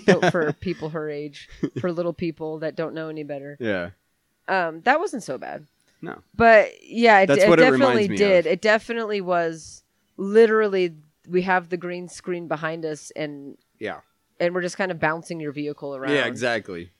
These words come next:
Speaker 1: And it was just, it was really unfortunate. That was
Speaker 2: I mean,
Speaker 1: a
Speaker 2: that
Speaker 1: little
Speaker 2: wasn't
Speaker 1: better.
Speaker 2: bad.
Speaker 1: No, that was a little better.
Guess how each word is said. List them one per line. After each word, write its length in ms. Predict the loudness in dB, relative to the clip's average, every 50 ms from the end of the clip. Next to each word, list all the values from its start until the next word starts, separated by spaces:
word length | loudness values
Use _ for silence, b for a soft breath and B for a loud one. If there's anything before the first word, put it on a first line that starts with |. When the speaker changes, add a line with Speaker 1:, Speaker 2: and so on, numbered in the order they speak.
| _ _ -4
Speaker 1:
And 100 | -2 0
it 60 | 0
was 120 | -2 -2
just, 200 | -2 -4 -6 -6
it 80 | -6 -8
was 180 | -8 -10 -12 -10
really 300 | -8 -6 -4 -2 -2 -2
unfortunate. 1080 | -4 -4 -4 -4 -4 -4 -4 -6 -10 -8 -6 -6 -8 -8 -10 -14 -20 -20 -20 -20 -20 _ _ _ _ _ _ _ _ _ _ _ _ _ _
That 140 | -2 -2 -2
was 100 | 0 0
Speaker 2:
I 40 | 0
mean, 60 | 2
Speaker 1:
a 20 | 4
Speaker 2:
that 60 | 4
Speaker 1:
little 140 | 4 4 2
Speaker 2:
wasn't 140 | 2 4 4
Speaker 1:
better. 320 | 4 4 4 2 0 -2 -2
Speaker 2:
bad. 80 | -4
Speaker 1:
No, 100 | -4 -2
that 160 | 0 0 0 -2
was 120 | -2 -4
a 60 | -6
little 200 | -6 -4 -6 -6 -6
better. 500 | -6 -8 -8 -8 -10 -12 -14 -14 -18